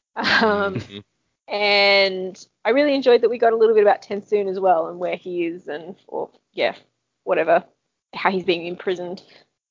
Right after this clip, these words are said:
Speaker 1: Nice to know that he's sort of coming back as a character and we still get to focus on, on him a little bit. So, yeah, it was, it was good. Lots of information.
Speaker 2: Yeah, we actually get, and I, I, I thought that Dak would be pleased because we get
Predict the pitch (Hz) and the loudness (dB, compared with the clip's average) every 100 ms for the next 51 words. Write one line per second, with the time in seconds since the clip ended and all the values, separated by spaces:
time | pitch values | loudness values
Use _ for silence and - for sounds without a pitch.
0 | - 226 185 185 202 180 170 165 180 170 | -4 4 4 2 0 2 2 0 -6 -6
1 | 165 165 185 156 156 170 - 170 - 180 | -6 -6 -10 -8 -2 -2 -4 -18 -8 -4
2 | 147 - 147 147 180 - 147 151 - - | -4 -4 -14 -14 -18 -16 -14 -14 -14 -14
3 | - - - - - _ _ _ - 208 | -14 -14 -18 -18 -20 _ _ _ -20 -18
4 | - - - - - _ - - 214 _ | -14 -14 -12 -14 -16 _ -8 -8 -8 _
5 | _ _ _ _ _ 381 381 180 185 - | _ _ _ _ _ 0 2 2 -2 -4
6 | 202 202 269 202 - - 220 - 214 202 | -8 2 2 2 -2 -2 -2 0 -4 -4
7 | 202 180 165 - - _ _ _ _ _ | -4 -6 -6 -12 -18 _ _ _ _ _
8 | 107 151 160 117 151 214 196 117 120 110 | -8 -8 -6 -2 -2 -2 -4 -2 0 0
9 | - _ _ - 123 107 95 123 - 117 | -4 _ _ -6 -4 -4 -2 -4 -2 -6
10 | 110 107 123 113 123 123 113 - 113 104 | -6 -8 -4 -4 -4 -2 -2 -4 -10 -8
11 | 139 113 98 113 113 98 104 92 107 | -6 -6 -6 -10 -10 -10 -12 -8 -8